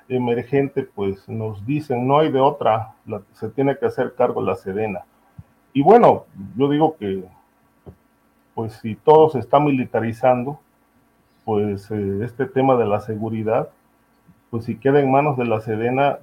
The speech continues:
yo sigo, sigo pensando que es lo de menos, que lo importante son los resultados.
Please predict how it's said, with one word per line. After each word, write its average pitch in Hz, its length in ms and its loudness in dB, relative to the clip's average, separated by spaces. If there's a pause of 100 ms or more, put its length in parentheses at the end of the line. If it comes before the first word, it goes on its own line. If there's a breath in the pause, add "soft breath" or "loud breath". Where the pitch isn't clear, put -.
(140)
yo 127 160 -2
sigo, 127 420 -4 (260)
sigo 127 300 -4
pensando 117 580 -4
que 101 120 -6
es 117 120 -4
lo 120 180 2
de 107 120 -2
menos, 113 380 -6 (600)
que 117 60 -6
lo 110 100 -4
importante 110 560 -4
son 120 180 0
los 123 140 -2
resultados. 107 640 -4